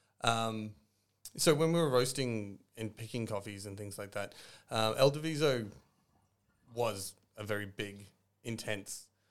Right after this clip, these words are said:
acidic, uh, fruity coffee. And, uh, one of the biggest things that we loved about it was the kind of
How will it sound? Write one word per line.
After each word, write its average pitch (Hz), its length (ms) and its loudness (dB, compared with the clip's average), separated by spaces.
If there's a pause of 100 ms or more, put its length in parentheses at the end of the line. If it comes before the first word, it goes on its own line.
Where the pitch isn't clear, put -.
(340)
acidic, 110 520 0 (580)
uh, 104 300 2
fruity 117 340 -4
coffee. 123 380 -4 (100)
And, 107 560 -2 (240)
uh, 107 180 2
one 127 140 2
of 139 60 2
the 147 80 2
biggest 110 280 -2
things 107 200 -4
that 101 140 -6
we 101 120 -10
loved 127 280 2
about 98 280 -10
it 151 180 -10
was 101 520 -4 (540)
the 98 540 -6 (280)
kind 110 160 -4
of 101 220 -10